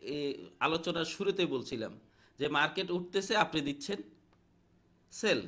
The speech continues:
মার্কেট উঠতেছে, আপনি দিচ্ছেন সেল। তো আপনি দেখতেছেন কি যে মার্কেট, আপনি এখানে দিলেন সেল কোনো কারণে, ধরেন আপনি এখানে সেল দিলেন, অথবা এখানে দিলেন না, আপনি দিলেন, আহ, এখানে সেল দিলেন। এখানে সেল দেওয়ার পরে দেখা যাচ্ছে মার্কেট একটু নিচে নামছে, আপনি এই প্রফিটটা মনে করতেছেন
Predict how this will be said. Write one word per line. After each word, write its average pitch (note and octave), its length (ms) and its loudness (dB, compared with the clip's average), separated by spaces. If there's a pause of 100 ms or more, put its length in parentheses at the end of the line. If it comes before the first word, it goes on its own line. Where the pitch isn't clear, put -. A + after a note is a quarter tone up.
(240)
মার্কেট D#3+ 340 0
উঠতেছে, F#3 360 -4
আপনি D3 260 0
দিচ্ছেন D3+ 300 -8
সেল। D#3 260 0 (600)
তো - 40 -10 (140)
আপনি G#3 220 2
দেখতেছেন G3 440 -2
কি G3+ 140 -2
যে D3+ 120 0
মার্কেট, C#3+ 320 -2
আপনি D3+ 280 0
এখানে F#3 200 -2
দিলেন E3 280 2
সেল D3 420 0 (220)
কোনো D#3+ 160 0 (100)
কারণে, C3+ 280 2
ধরেন D3 260 -4
আপনি C#3+ 200 -2
এখানে C#3+ 220 -2
সেল B2 280 -4
দিলেন, A2 240 -4 (140)
অথবা F#3 260 0
এখানে F3 260 2
দিলেন C3+ 280 2
না, A#2+ 60 2
আপনি B2 220 -4
দিলেন, C3 320 -4
আহ, - 1040 -8
এখানে F3 240 0
সেল A#2 200 -2 (100)
দিলেন। F#2+ 200 -8
এখানে F3+ 280 -2
সেল F#3 220 2
দেওয়ার F#3 200 6
পরে C#3 200 0
দেখা C#3+ 260 -2
যাচ্ছে E3 200 -6
মার্কেট D3+ 320 -2
একটু D#3+ 180 -4
নিচে E3+ 240 0
নামছে, C#3 240 -2
আপনি C#3+ 180 -4
এই D3 60 -2
প্রফিটটা D3 460 -4
মনে D3 260 -2
করতেছেন C3+ 340 -10